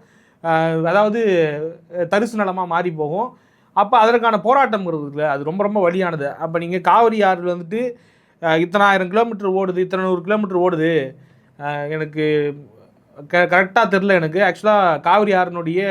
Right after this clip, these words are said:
நீளம் வந்துட்டு தௌசண்ட் கிலோமீட்டர்ஸ்க்கு மேல. அதுல பெரும்பகுதி கிட்டத்தட்ட சிக்ஸ்டி ஃபைவ் பர்சன்ட் வந்துட்டு தமிழ்நாட்டுல தான் வந்துட்டு அதனுடைய, அஹ், ஸ்பே-, அதாவது, அஹ், அதனுடைய நீளம் வந்துட்டு தமிழ்நாட்டுல தான் அதிகமா இருக்கு, அஹ்,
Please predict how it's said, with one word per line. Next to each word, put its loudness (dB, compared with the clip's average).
நீளம் -2
வந்துட்டு -10
தௌசண்ட் 2
கிலோமீட்டர்ஸ்க்கு -2
மேல. -2
அதுல 2
பெரும்பகுதி 0
கிட்டத்தட்ட -4
சிக்ஸ்டி -6
ஃபைவ் 0
பர்சன்ட் -4
வந்துட்டு -4
தமிழ்நாட்டுல -2
தான் -4
வந்துட்டு -8
அதனுடைய, 4
அஹ், 2
ஸ்பே-, 0
அதாவது, 0
அஹ், 0
அதனுடைய -2
நீளம் 0
வந்துட்டு -2
தமிழ்நாட்டுல 0
தான் 2
அதிகமா -4
இருக்கு, -8
அஹ், 0